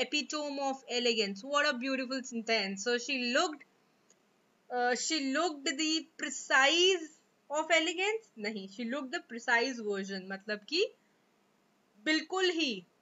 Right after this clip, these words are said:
प्रिसाइज मतलब छोटा। She looked the epitome of elegance, इसका मतलब होता है, प्रिसाइज का मतलब होता है छोटा।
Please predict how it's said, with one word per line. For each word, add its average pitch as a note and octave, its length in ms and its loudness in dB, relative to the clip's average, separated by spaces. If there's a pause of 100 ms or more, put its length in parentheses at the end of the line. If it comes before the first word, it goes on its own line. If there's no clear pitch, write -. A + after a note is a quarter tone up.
(500)
प्रिसाइज D4+ 580 4
मतलब E4 380 4
छोटा। C4 440 2 (540)
She D4+ 180 0
looked D4 380 -2
the E4+ 60 2 (120)
epitome D#4+ 500 0
of D#4 160 -4
elegance, G#3+ 580 0 (160)
इसका B3+ 200 -4
मतलब C#4 240 0
होता D4 160 -2
है, G#4+ 60 0 (340)
प्रिसाइज C4+ 320 0
का D#4 60 -2
मतलब D#4 180 2
होता E4 160 -2
है G#4+ 60 0
छोटा। G#3 520 -2